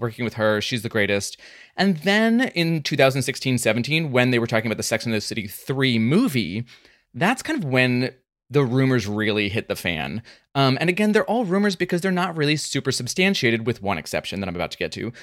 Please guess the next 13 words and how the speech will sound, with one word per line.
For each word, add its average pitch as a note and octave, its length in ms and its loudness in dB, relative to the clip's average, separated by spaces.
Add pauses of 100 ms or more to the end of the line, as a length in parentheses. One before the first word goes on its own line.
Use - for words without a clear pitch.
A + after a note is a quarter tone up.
(240)
Um, D3 300 2 (120)
but C#3 120 -2
Kim F3+ 160 0
Cattrall A#2+ 400 2
said A2+ 200 0
she B2 120 -2
didn't A#2 220 -2
want A#2+ 140 0
to A#2 60 2
do - 40 4
the C#3 120 -2
third B2+ 220 2
movie. G#2+ 380 0